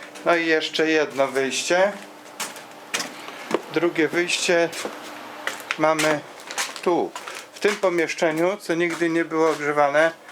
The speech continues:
Rura jest taka pogięta troszeczkę, no, ale to była łączona w innych miejscach, ale najważniejsze, ciepło i tak się wydostaje. Jest tak, że z odległości metra czuć ciepło, a jest dopiero rozpalone. No, dzisiaj jest co prawda na dworzu ciepło,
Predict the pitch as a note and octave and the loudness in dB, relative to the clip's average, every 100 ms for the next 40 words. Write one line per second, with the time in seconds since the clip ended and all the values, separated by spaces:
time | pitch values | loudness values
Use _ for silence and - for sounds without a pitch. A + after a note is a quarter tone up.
0 | - - - - - D#3 F#3 F#3 D#3 D#3 | -12 -12 -20 -20 -2 2 6 6 6 4
1 | C#3+ F3+ E3 D#3+ - D3+ F#3+ A3 F3+ C#3 | 2 0 2 0 2 0 2 2 2 2
2 | C#3+ - - - F3+ E3+ E3 E3 D#3+ D#3 | 2 -4 -8 -2 0 4 6 6 6 2
3 | D#3 E3 E3+ D#3 D#3 D3 F3 E3 D3+ C#3+ | -4 2 6 6 4 2 0 4 4 2
4 | D#3 D3+ C3+ D3+ D#3 - F3+ F3+ - - | -4 -6 -4 -2 -4 2 2 2 -4 -16
5 | - - - - D3 D#3+ D#3+ D#3+ D3+ D3+ | -14 -12 -8 0 2 4 4 4 2 2
6 | E3+ - D#3+ F3+ E3+ E3 D#3 D3+ D3 - | 0 0 2 2 2 2 2 2 2 0
7 | C3+ C#3 C3+ - C#3+ B2+ A#2+ - C#3 C#3 | -2 0 -2 2 4 4 2 2 0 2
8 | C#3+ C3 C#3+ C#3 C3+ C#3+ C#3+ - C#3+ C#3 | 2 2 2 2 2 2 0 -2 0 2
9 | C#3+ C#3+ C3 - - - - - - - | 2 2 2 0 -4 -8 -12 -14 -14 -12
10 | - - D#3 - D#3+ F3 D3 D#3+ D3+ D3 | 0 2 2 2 2 4 4 4 2 0
11 | C#3+ D#3 D3 C#3+ C#3 C#3 C3 - D3 C3+ | 2 2 4 6 6 4 2 2 4 4
12 | G#2+ F#2+ - - - - - - - E3 | 2 -2 -6 -14 -16 -16 -16 -14 -2 0
13 | E3 E3+ F#3+ E3+ E3 - E3 F#3 E3 D#3 | 2 2 4 4 2 0 2 4 4 4
14 | D3+ D3+ D3 E3+ D#3 C3+ - F3+ F3+ D#3+ | 2 2 4 2 2 -2 2 2 2 2
15 | D3 | 0